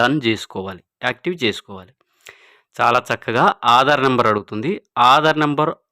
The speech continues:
అడుగుతున్న ఈ బాక్స్‌లోని తప్పు లేకుండా మీ యొక్క ఆధార్ నెంబర్ అనేది ఎంటర్ చేయండి. So ఫ్రెండ్స్, ఎంటర్ చేసిన తర్వాత చాలామంది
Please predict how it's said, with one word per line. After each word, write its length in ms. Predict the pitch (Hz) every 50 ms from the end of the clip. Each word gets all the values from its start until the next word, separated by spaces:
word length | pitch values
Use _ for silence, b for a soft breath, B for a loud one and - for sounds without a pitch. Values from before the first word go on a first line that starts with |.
| _ - 123
అడుగుతున్న 460 | 123 127 131 131 - 139 127 131 123
ఈ 40 | 104 92 98 104
బాక్స్‌లోని 640 | 113 135 - - - 135 123 110 101 95 104 120 135 - _ _ _ - 131
తప్పు 300 | 131 - _ _ 185 170 165
లేకుండా 500 | 160 147 135 - 123 110 101 - 113 120 139 151 143
మీ 100 | 131 127 120
యొక్క 200 | 120 - - - - - - 113 117 117
ఆధార్ 320 | 127 135 143 156 143 139 131
నెంబర్ 240 | 120 107 110 101 101 101
అనేది 300 | 101 101 95 104 220 285 - _ _ _ _ _ _ _ _ _
ఎంటర్ 320 | 123 127 131 131 139 - - 120
చేయండి. 320 | 104 98 95 92 - - - _ -
So 60 | 127 123 117
ఫ్రెండ్స్, 260 | 139 147 180 185 - - - 131
ఎంటర్ 260 | 139 - - 170 - 160
చేసిన 240 | 139 - 143 131 117 117
తర్వాత 280 | 110 107 104 104 - - 202 - - B B B B B B B B B B _ - -
చాలామంది 460 | 139 139 156 180 185 185 180 180